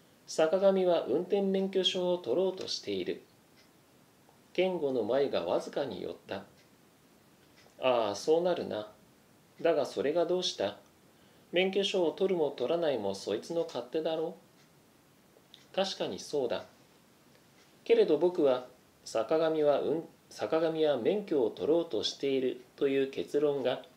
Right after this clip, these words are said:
自分の危惧をさらに深めるのを感じていた。綿密に詰めはしたけれど、坂上が教習所のバスに乗ったと考えた時点で、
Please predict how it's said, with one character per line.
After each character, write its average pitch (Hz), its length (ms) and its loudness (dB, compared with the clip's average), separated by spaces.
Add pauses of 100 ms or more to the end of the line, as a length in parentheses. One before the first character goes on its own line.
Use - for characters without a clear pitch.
(360)
自 147 180 0
分 180 160 2
の 175 120 2
危 190 200 -6
惧 180 140 2
を 143 120 4
さ 185 200 -2
ら 202 100 0
に 160 140 0
深 170 260 -6
め 190 120 0
る 170 140 -2
の 104 160 0
を - 40 -2
感 107 300 -12
じ 120 140 -6
て 110 140 -4
い 104 100 -8
た。 98 180 -8 (1400)
綿 170 180 4
密 180 240 -2
に 170 200 -2
詰 160 260 -6
め 190 60 0
は 160 160 0
し - 100 -6
た 175 100 0
け 160 140 -4
れ 147 120 2
ど、 120 220 0 (320)
坂 143 360 0
上 175 220 2
が 165 140 2
教 160 240 0
習 196 240 2
所 190 140 0
の 180 100 2
バ 190 140 2
ス 196 140 -6
に 156 140 -4
乗 127 120 0
っ 127 80 -4
た 175 160 0
と 151 160 0
考 147 320 -4
え 185 160 4
た 131 180 -4
時 135 160 -6
点 139 240 -2
で、 104 220 0